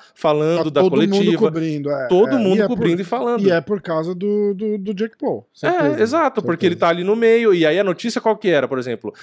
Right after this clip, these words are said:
Speaker 1: É, tinha a notícia ali, ah, Jake Paul faz aposta, não sei o que lá. E aí, no final das contas, você lia e tinha a ver com a, com a, com a luta, entendeu?
Speaker 2: É.
Speaker 1: Então,
Speaker 2: Uhum.
Speaker 1: o, o, o cara tá levando isso pra frente. Tanto que eu até fiz o vídeo,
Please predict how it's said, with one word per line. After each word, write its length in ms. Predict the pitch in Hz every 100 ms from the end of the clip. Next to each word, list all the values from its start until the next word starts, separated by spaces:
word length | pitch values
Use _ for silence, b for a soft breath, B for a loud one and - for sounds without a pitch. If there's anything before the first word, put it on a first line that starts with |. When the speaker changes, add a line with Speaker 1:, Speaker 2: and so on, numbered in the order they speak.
| B -
Speaker 1:
É, 260 | 117 117
tinha 200 | 117 160
a 40 | 156
notícia 280 | 165 175 175
ali, 140 | 185
ah, 140 | 202
Jake 240 | 160 170 175
Paul 320 | - 175 196
faz 340 | 196 165 190
aposta, 480 | 170 - 147 175 -
não 80 | 180
sei 100 | 185
o 40 |
que 80 | 202
lá. 280 | 190 160 131 B B
E 120 | 139
aí, 320 | 135 175 233
no 160 | 156 151
final 420 | - - 131 127
das 160 | 131 -
contas, 440 | 127 135 160 196
você 260 | 185 170 156
lia 340 | 139 139 165
e 60 | 196
tinha 200 | 226 214
a 20 |
ver 160 | 156
com 80 | 143
a, 180 | 160 170
com 140 | 170
a, 100 | 165 147
com 160 | - 175
a 260 | 151 147 143
luta, 400 | 208 233 - 110 B B B
entendeu? 380 | 123 131 117 135 B -
Speaker 2:
É. 60 |
Speaker 1:
Então, 300 | 143 143 175
Speaker 2:
Uhum. 220 | 185 175 156
Speaker 1:
o, 300 | 165 151 147
o, 40 |
o 60 | 139
cara 280 | 156 170
tá 260 | 190 - 202
levando 760 | 247 202 170 170 139 165 170 147
isso 220 | 143 147
pra 140 | 147
frente. 260 | 135 117 -
Tanto 160 | 226
que 80 | 226
eu 120 | 233
até 180 | 202 226
fiz 240 | 254 247 233
o 80 |
vídeo, 340 | 202 196 170